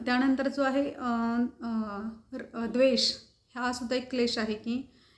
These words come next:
एखादी दुःखद घटना घडली तर आपण त्याचा विचार करतो आणि त्या विचाराने परत त्या दुःखाच्या पाठीमागे जातो आणि परत दुःखात, अ, त्याच दुःखाचा विचार करत बसतो. तर हा प्र-, हा पण एक द्वेष आहे,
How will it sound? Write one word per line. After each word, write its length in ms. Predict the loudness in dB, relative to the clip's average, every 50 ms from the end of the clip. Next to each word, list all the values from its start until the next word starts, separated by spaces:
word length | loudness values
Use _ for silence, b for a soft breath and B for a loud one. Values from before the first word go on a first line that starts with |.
| b -6
एखादी 320 | -4 0 0 2 2 2
दुःखद 300 | 0 0 0 0 -2 -2 -2 -2
घटना 360 | -2 -2 0 0 0 2 2
घडली 640 | 4 4 4 4 4 2 0 -2 -4 -4 -8 -12 -18 _ b b b b b b _ -4
तर 60 | -2
आपण 240 | -2 0 0 0 0
त्याचा 180 | 0 0 -2 -2
विचार 400 | 0 0 0 0 -2 -2 -2 -4
करतो 520 | -6 -6 -8 -8 -8 -10 -12 -12 -14 -18 -16 _
आणि 180 | -2 0 0 2 2
त्या 100 | 2 2
विचाराने 640 | 4 2 2 2 4 4 4 6 4 4 4 2 0 -2 -6 -10 -14 _ _ _
परत 140 | 0 0 2
त्या 140 | 2 2 4
दुःखाच्या 480 | 4 2 0 0 -2 -2 0 0 0
पाठीमागे 540 | 2 2 2 4 4 4 4 4 4 2 0
जातो 540 | 0 -2 -6 -8 -10 -12 -14 -14 -14 -18 -14 _
आणि 140 | 0 2 2
परत 220 | 4 4 2 2 4
दुःखात, 380 | 2 0 0 0 0 0 0 0 -2 -8 -12 -14 -14 -14 -10
अ, 220 | -6 -2 -2 -2 -2 -2 -4 -10 -8 -4
त्याच 180 | -4 -2 0
दुःखाचा 380 | 0 0 0 0 -4 -2 -2 -2
विचार 280 | -2 0 -2 -2 -4 -4
करत 280 | -4 -6 -6 -6 -6 -8
बसतो. 540 | -10 -10 -10 -10 -12 -12 -12 -14 -18 b b b b b b b b _ -6
तर 80 | -4
हा 200 | -2 0 0 0
प्र-, 260 | 0 -2 -4 -6 -6 -6 -4 -2
हा 100 | -2 0
पण 200 | 2 4 4 4
एक 280 | 4 4 0 b b b b b b b
द्वेष 340 | -2 2 4 6 6 6 4
आहे, 300 | 0 -2 -2 -4 -6 -8